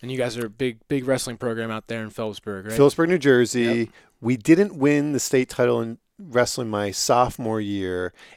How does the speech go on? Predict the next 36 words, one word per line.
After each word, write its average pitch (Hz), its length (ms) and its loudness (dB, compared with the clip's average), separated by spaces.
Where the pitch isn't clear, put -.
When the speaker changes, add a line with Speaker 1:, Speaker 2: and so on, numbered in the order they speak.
Speaker 2:
and 123 200 -6
you 131 140 4
would 135 100 4
have 120 120 2
thought 110 320 2
there 107 220 0
was 101 200 -6
a 104 40 -8
death 101 260 -4
in 110 60 -10
the 95 80 -10
family. 90 360 -6
Speaker 1:
<laughs> 160 60 0
Speaker 2:
You 123 60 0
know, 110 220 4
we 127 180 0
finished 131 300 0
second, 101 640 0
and 110 160 -8
that 107 240 0
was 101 260 -6
not 113 720 0
acceptable. - 560 -6
We 143 220 4
literally 131 480 6
trained 107 600 -2
seven 107 260 -2
days 127 160 2
a 139 40 -2
week, 113 340 -4
including 113 480 -4
Christmas, - 540 -10
uh, 110 100 -4
no 117 200 -2
days 110 180 0
off. 90 200 -14